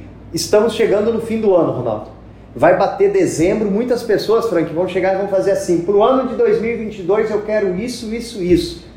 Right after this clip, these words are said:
Se não fizerem aquilo que está se propondo a fazer, quando encerrar o ano de dois mil e vinte e dois, vão estar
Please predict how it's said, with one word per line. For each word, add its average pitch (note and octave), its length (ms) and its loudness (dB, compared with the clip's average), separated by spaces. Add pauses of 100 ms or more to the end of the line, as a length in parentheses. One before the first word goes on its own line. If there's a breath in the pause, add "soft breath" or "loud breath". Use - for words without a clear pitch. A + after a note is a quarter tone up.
(300 loud breath)
Se - 200 2
não A3 280 6
fizerem F#3+ 560 0
aquilo E3+ 400 2
que E3 80 -4
está D3 320 2
se - 160 -12
propondo F3+ 560 0
a - 80 -2
fazer, C#3+ 720 -2
quando G3 160 4
encerrar G3+ 440 2
o A3+ 60 2
ano A3 160 0
de G3 80 -6
dois F3 180 2
mil F3+ 120 2
e - 20 2
vinte E3 160 -4
e E3+ 60 -4
dois, G3 260 4
vão G3 140 2
estar - 500 0